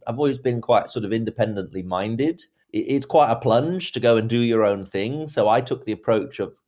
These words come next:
learning a great deal from bigger companies and learning how they do it. And, you know, I was very, my, my business partner at Bigger and Leith is Mark Teasdale, who's kind of been a mentor for me for my career.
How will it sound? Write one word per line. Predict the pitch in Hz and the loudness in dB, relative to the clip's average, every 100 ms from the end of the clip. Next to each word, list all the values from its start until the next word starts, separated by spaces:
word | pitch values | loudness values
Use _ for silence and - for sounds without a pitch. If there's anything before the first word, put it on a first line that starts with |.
| _ _ - | _ _ -12
learning | 87 101 113 127 117 107 101 95 - | -4 2 4 4 0 -4 -8 -14 -16
a | |
great | 85 104 104 95 85 | -12 -6 -4 -6 -10
deal | 98 101 95 82 76 | -8 -4 -4 -4 -6
from | - 92 85 85 80 | 0 0 0 -6 -4
bigger | 110 104 101 | -2 0 0
companies | 101 95 104 117 143 151 | -2 -4 -4 -2 -4 -8
and | 87 | -8
learning | 87 98 101 101 | 0 2 2 0
how | 92 87 | 0 0
they | 80 80 | 0 -6
do | 73 95 110 | -4 0 2
it. | - - - - - _ - | 0 -4 -18 -20 -20 _ -4
And, | 113 117 117 - - | 0 2 0 -2 -4
you | 123 | 0
know, | 107 | 2
I | 113 | 4
was | 107 | 2
very, | 98 127 127 117 107 | 2 4 6 4 2
my, | 117 131 | -2 -2
my | 135 | 0
business | 131 175 156 127 | 2 2 0 0
partner | 135 113 110 | 0 2 0
at | 107 | 0
Bigger | 123 | -2
and | 120 | -2
Leith | 120 | -2
is | 104 | -4
Mark | 101 104 - | -2 -2 -2
Teasdale, | 113 110 143 156 | -10 -2 0 2
who's | 120 98 | 0 -4
kind | 101 95 | -6 -4
of | |
been | 95 | -4
a | 92 | -4
mentor | 87 101 - 120 - - | -4 -6 -2 -2 -2 -4
for | - 123 | -8 -6
me | 147 147 | -6 -8
for | - | -8
my | 95 87 | -4 -6
career. | - 92 107 160 | -2 0 0 0